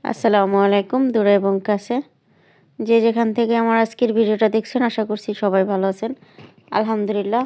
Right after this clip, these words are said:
আমরা আল্লাহর অশেষ রহমতে খুব ভালো আছি। প্রতিদিনের মতো আর একটা ভিডিও শুরু করছি।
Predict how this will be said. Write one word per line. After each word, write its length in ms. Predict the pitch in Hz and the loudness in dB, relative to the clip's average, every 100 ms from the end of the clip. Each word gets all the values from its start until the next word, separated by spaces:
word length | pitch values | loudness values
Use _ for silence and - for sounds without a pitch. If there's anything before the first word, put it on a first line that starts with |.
| 247 | -4
আমরা 200 | 208 196 190 - | -4 -2 -2 -2
আল্লাহর 280 | 196 214 208 | 0 0 0
অশেষ 180 | 196 190 190 | -2 -6 -4
রহমতে 280 | 190 190 220 - | -2 -2 -6 -6
খুব 120 | 196 190 | -4 0
ভালো 160 | 180 180 | 0 0
আছি। 180 | 180 214 262 _ _ _ _ _ _ | -2 -8 -8 _ _ _ _ _ _
প্রতিদিনের 420 | 208 214 240 233 220 | -8 -4 0 0 0
মতো 140 | 220 226 | 0 2
আর 60 | 220 214 | 2 0
একটা 160 | 233 214 | -2 -2
ভিডিও 220 | 214 220 208 | 0 -2 -2
শুরু 140 | 208 202 | -4 -4
করছি। 320 | 208 196 - | -4 -6 -6